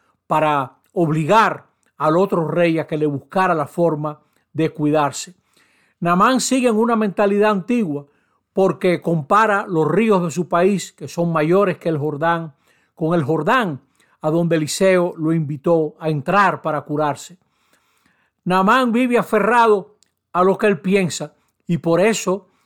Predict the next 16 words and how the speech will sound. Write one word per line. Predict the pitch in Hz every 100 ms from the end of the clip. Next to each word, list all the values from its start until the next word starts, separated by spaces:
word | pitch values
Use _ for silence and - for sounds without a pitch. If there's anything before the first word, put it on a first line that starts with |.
| _
se | - - 180
lleva | 190 220 196
varios | 214 220 196 -
sacos | 254 - 175
de | 190
tierra | 185 220 254 202 139 - _ _ _ _
para | 175 170 -
cuando | 170 170 165 156 160 -
adore | 160 165 208 214 202
al | 175 160
Dios | 151 185 202
de | 190
Israel | 165 165 185 185
en | 180 165
su | - 143
tierra, | 175 214 226